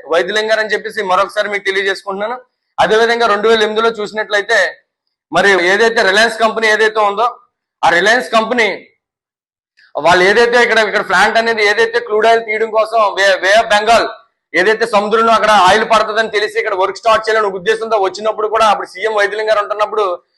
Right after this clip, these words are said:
మరి వీళ్ళు వచ్చి అడుగుతున్నప్పుడు కూడా మల్లాడి కృష్ణారావు గారు స్వయంగా దగ్గరుండి తీసుకుని వచ్చి, "సార్ యానాని మినీ సింగపూర్ చేసేస్తారు సార్, మరొక సింగపూర్ని యానాని చేస్తారండి." ఓవరాల్ గా పాండిచేరి స్టేట్ లో ఉన్న జనం అందరూ కూడా యానం వైపు చూసే పరిస్థితి ఈ రోజు నేను తీసుకొస్తానని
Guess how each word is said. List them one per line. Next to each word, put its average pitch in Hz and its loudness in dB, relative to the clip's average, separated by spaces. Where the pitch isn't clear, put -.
మరి 165 2
వీళ్ళు 170 0
వచ్చి 185 0
అడుగుతున్నప్పుడు 214 0
కూడా 220 2
మల్లాడి 202 2
కృష్ణారావు 220 0
గారు 220 0
స్వయంగా 214 2
దగ్గరుండి 208 0
తీసుకుని 214 -4
వచ్చి, 202 -4
"సార్ 196 2
యానాని 208 2
మినీ 208 0
సింగపూర్ 220 -2
చేసేస్తారు 208 -2
సార్, 220 -2
మరొక 196 0
సింగపూర్ని 226 -2
యానాని 214 0
చేస్తారండి." 214 -2
ఓవరాల్ 240 4
గా 247 4
పాండిచేరి 226 0
స్టేట్ 233 0
లో 240 0
ఉన్న 233 -2
జనం 196 0
అందరూ 226 0
కూడా 233 0
యానం 208 2
వైపు 226 0
చూసే 226 -6
పరిస్థితి 226 -2
ఈ 240 -2
రోజు 226 0
నేను 226 -2
తీసుకొస్తానని 220 -2